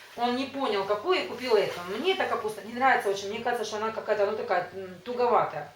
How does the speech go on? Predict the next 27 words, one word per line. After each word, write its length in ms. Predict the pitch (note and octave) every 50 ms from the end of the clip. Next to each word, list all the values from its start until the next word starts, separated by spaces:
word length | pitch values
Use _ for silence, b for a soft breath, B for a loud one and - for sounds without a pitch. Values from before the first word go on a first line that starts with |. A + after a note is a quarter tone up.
| -
Девчонки, 320 | - - A3+ G#3 G3 - G#3
вот, 280 | F#3+ A3 A#3 A3 -
э, 300 | G#3+ G3+ G3 G3 F#3+ F#3+
уже 220 | F#3+ F#3+ G3+ G3+ G3
лучок 320 | G3+ A3+ A3 - F4 F4
положила, 380 | - D4+ C#4 C4 A#3+ B3+ A#3+ A#3
сейчас, 140 | B3 B3+ B3
когда 200 | - A#3+ A3+ A3+
он 80 | A3 G#3+
дойдёт 260 | A3 G3+ A3+ G#3+ F#3+
до 180 | G3+ A3+ A3 G#3
золотистого 480 | G#3 G#3 G3 - G#3+ G3+ - A#3+ B3+
цвета, 280 | B3+ - F4 F#4 - C#4
я 160 | A3 A3+ A#3
добавлю 480 | G#3 A#3 G3 G#3 A3+ A3+ A3+ A3 G#3+ F#3
бурячок. 720 | F3 F3+ G#3 A3 A3 G#3+ G#3+ - - F#3 D#3+ - - - - - - - -
Так, 160 | A#3 G#3+ A3+
как 160 | A3+ A#3 -
только 180 | - E4 E4 D#4
у 80 | C#4+ B3
меня 420 | C4 B3 B3+ B3 A#3+ A#3+ A#3 A3 G#3 G#3+ - - - -
л-, 420 | A3 A3 A3+ A3 A3 A3+ A3+ A3 A3+
лучок 280 | B3+ - - A#3+ - -
поджаривается, 640 | A3 G#3 - B3+ D4+ F4+ F#4 D#4+ C4 - - A3+ A3
я 360 | G#3+ A3+ B3+ D4 D#4 D4+ -
туда 220 | C4+ G#3+ A3 A#3 A3+
бросаю 560 | A3+ A3 A3 A3 A#3 A#3+ C4 C#4 C#4+ C#4